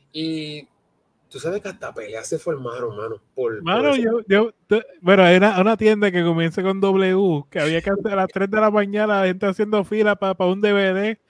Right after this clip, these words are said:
Speaker 2: y pa ropa interior.
Speaker 1: Mano, y pa llevar, no, y pa llevarse el Funai, pa llevarse el Funai. Entonces, eso fue, qué sé yo, eso fue antes del huracán María, dos mil dieciséis, por ahí.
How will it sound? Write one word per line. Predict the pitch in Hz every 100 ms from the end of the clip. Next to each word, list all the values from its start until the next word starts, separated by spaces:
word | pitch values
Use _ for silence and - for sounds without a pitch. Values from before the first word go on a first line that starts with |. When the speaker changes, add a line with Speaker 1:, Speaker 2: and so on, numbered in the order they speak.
| _ _ -
Speaker 2:
y | 185
pa | 190
ropa | 185 185 226
interior. | 220 247 233 240 _ _ - - - - _
Speaker 1:
Mano, | 131 127 127 131 139 147
y |
pa | 147
llevar, | 135 131 131
no, |
y | 139
pa | 170
llevarse | 185 147 165
el |
Funai, | - 175 143 147 185 120
pa | -
llevarse | 123 120 127
el | -
Funai. | 170 156 - _ -
Entonces, | - 180 208 - - -
eso | 160 196 202
fue, | 233 240 165
qué | 165
sé | 156 185
yo, | 170 190 226 208
eso | 147 143
fue | - 139
antes | 175
del | 233
huracán | 220 175 131 127
María, | 107 - 165 196 135 - _ _ _
dos | 123 123
mil | 120
dieciséis, | 123 147 151 - 135 190 151
por | 131
ahí. | 117 170